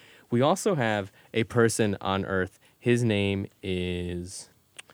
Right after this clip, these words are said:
David Camp. David Camp is essentially this just, uh, reverend person just sitting, awaiting Divinity to return. He started the Religion of Divinity.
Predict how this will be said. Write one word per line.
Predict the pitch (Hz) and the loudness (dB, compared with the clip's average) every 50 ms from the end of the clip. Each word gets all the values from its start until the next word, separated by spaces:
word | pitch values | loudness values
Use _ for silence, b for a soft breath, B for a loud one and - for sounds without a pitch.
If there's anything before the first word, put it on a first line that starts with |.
| _ - | _ -6
David | 107 120 110 110 104 107 - | 0 2 2 2 2 0 -4
Camp. | - - 101 90 82 78 - - - _ b b b b | -6 -6 -6 -6 -6 -8 -12 -20 -20 _ b b b b
David | 117 120 123 131 131 | 2 2 2 2 0
Camp | - - 139 135 135 131 - | 0 0 2 2 2 2 0
is | 110 101 | 0 0
essentially | 104 101 - - 120 113 110 - - 117 113 113 113 110 110 107 107 b b b b b b | 0 -2 0 2 2 2 0 0 0 0 0 2 2 2 0 0 -4 b b b b b b
this | 92 92 104 101 98 - - | 0 2 4 4 4 2 -2
just, | - - 101 98 92 - - - - - - | -2 2 2 2 2 0 -2 -8 -10 -12 -8
uh, | - 101 95 92 87 85 85 - - | -4 -2 0 0 0 -2 -4 -8 -10
reverend | - 95 87 104 107 113 110 110 117 117 113 113 110 110 107 98 - | -14 -8 -2 2 2 2 2 2 0 0 2 2 0 0 -2 -4 -4
person | - 113 107 101 - - 107 101 101 98 95 | 0 0 0 2 0 0 -2 -2 -2 -2 -4
just | 90 92 - - | -4 -4 -4 -2
sitting, | - - 127 120 120 117 117 117 - | 0 2 2 2 2 2 0 -2 -2
awaiting | - 98 92 98 104 104 110 113 113 110 104 | -4 -4 -2 0 2 2 2 2 2 0 0
Divinity | 104 95 92 98 98 101 92 101 95 | -2 -4 -2 -4 -4 -2 -2 -4 -4
to | 92 - - 98 | -4 -4 -6 -4
return. | 92 90 92 - - 92 85 82 123 | -4 -6 -6 -6 -8 -8 -6 -8 -8
He | 120 | -8
started | 117 - - 113 107 110 107 | -6 -2 0 2 2 2 2
the | 101 107 | 0 -2
Religion | 92 92 95 92 98 107 107 113 107 | -4 -4 -2 -2 -2 -2 -2 -2 -2
of | 107 98 92 | -2 -4 -4
Divinity. | 98 95 90 98 95 95 85 85 - - | -6 -8 -6 -6 -6 -6 -6 -8 -10 -14